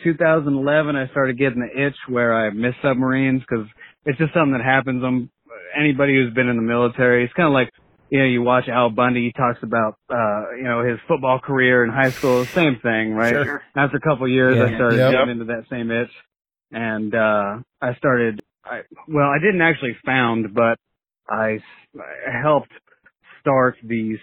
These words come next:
Speaker 1: submarines subreddit on, uh, reddit dot com, and, uh,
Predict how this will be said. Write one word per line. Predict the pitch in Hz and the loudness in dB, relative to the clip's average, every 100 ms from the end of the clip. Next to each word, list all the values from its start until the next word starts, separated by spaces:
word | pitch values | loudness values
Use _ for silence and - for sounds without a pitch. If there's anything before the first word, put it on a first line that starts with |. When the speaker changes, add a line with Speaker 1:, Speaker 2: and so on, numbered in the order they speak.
| - | -2
Speaker 1:
submarines | 139 127 117 120 120 113 110 - - - | -2 0 -2 0 0 -2 -6 -14 -20 -4
subreddit | 160 131 117 104 110 - | -2 0 -2 -4 -4 -6
on, | 131 110 107 104 | -8 -8 -8 -8
uh, | 104 101 | -8 -8
reddit | 104 120 110 | -4 -4 -4
dot | 110 110 | -8 -8
com, | 131 120 110 110 _ _ _ - | -4 -2 -4 -8 _ _ _ -16
and, | 107 113 107 107 | -10 -8 -6 -2
uh, | 110 104 98 | -2 -2 -4